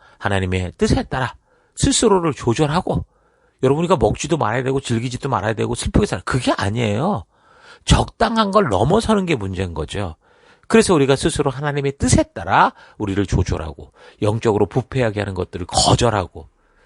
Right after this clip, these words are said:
그 하나님께서 약속하신 것을 향해 말씀의 가치를 따라 사라처럼, 아브라함처럼 걸어가는 우리가 돼야 되는 거예요. 이 사라의 죽으면 죽으리라는 결단을 통한 말씀들의 순종을 여러분 잘 기억하시면서, 그래서 결국 그 결단하는 삶이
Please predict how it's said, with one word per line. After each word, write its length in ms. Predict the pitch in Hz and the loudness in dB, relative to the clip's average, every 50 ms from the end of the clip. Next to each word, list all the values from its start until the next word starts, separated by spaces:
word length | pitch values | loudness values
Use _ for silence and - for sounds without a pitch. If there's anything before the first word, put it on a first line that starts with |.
| _ _ _ _ | _ _ _ _
그 120 | - - 131 | -6 -2 -2
하나님께서 480 | 120 131 135 127 123 113 113 104 117 | 0 2 2 0 0 0 -2 -2 -2
약속하신 580 | 101 90 - - - - - 101 - - 104 95 | -2 -2 -2 -2 -2 0 -2 -4 -4 -4 -4 -4
것을 240 | 92 90 - - 95 | -4 -6 -4 -4 -6
향해 300 | 92 98 143 196 269 - _ _ _ | -4 -2 -2 -4 -4 -6 _ _ _
말씀의 380 | - 90 90 - - 101 92 90 | -4 -4 -4 -2 -2 -2 -2 -4
가치를 440 | - 85 87 95 - 92 85 87 82 | -4 -6 -8 -6 -4 -4 -4 -4 -4
따라 320 | - 101 110 151 151 120 - _ _ _ _ | -2 0 0 0 0 -2 -6 _ _ _ _
사라처럼, 540 | - - 294 330 330 - - - - 147 - - - _ _ _ | -4 0 2 2 2 2 0 -2 -2 -4 -10 -14 -20 _ _ _
아브라함처럼 600 | 98 98 95 98 98 92 90 - - 90 90 87 | -2 0 2 2 2 2 2 0 0 -2 -2 -4
걸어가는 480 | 85 - 87 82 80 80 104 160 175 113 - - - - _ | -4 -6 -6 -4 -4 -2 0 0 0 0 -4 -10 -20 -12 _
우리가 260 | 101 104 104 101 101 | 2 2 4 4 2
돼야 180 | 90 - 92 85 | 2 0 -2 -4
되는 220 | 90 82 80 76 | -4 -6 -10 -10
거예요. 220 | 62 - 80 82 - _ _ _ _ _ _ _ _ _ _ _ _ _ _ _ | -12 -14 -14 -16 -20 _ _ _ _ _ _ _ _ _ _ _ _ _ _ _
이 80 | - 147 | 0 0
사라의 360 | - - 175 180 175 165 151 | 2 2 2 4 4 4 2
죽으면 420 | - - 131 110 131 131 131 127 117 | 0 0 -2 0 2 2 2 2 2
죽으리라는 540 | - 120 107 110 110 113 107 110 110 110 | 0 0 2 2 2 2 2 2 2 0
결단을 420 | 104 104 98 92 - 107 104 104 101 | 2 0 0 0 2 0 -2 -2 0
통한 380 | - - 104 104 101 101 104 117 | 0 2 2 2 2 0 -4 -8
말씀들의 640 | - - - - - - 170 165 151 147 143 135 123 | -8 -6 -6 -4 -4 -2 -2 0 2 4 4 4 2
순종을 540 | - - 175 160 147 139 120 113 98 87 104 | 0 -4 -6 -6 -4 -2 -2 -2 -4 -4 -6
여러분 220 | 110 92 90 90 87 | -8 -8 -8 -6 -6
잘 180 | - - 101 | -6 -6 -6
기억하시면서, 800 | 90 - - 95 - - 95 82 - 90 87 87 98 - 151 127 - _ - - - - - - - - | -4 -4 -4 -4 -2 -4 -6 -6 -6 -6 -6 -4 -2 -2 -2 -2 -4 _ -20 -20 -20 -20 -20 -20 -10 -2
그래서 200 | - 107 - - - | 0 0 0 2 4
결국 400 | - 139 175 202 208 - - - | 6 6 6 6 4 0 -2 -4
그 120 | - 120 | -4 -2
결단하는 680 | - - - 104 110 107 - - 165 170 160 139 127 110 | -2 -2 0 0 -2 -2 -2 -2 0 0 0 0 -2 -2
삶이 420 | - 113 101 101 123 175 214 226 | -2 -4 -2 0 0 0 0 -2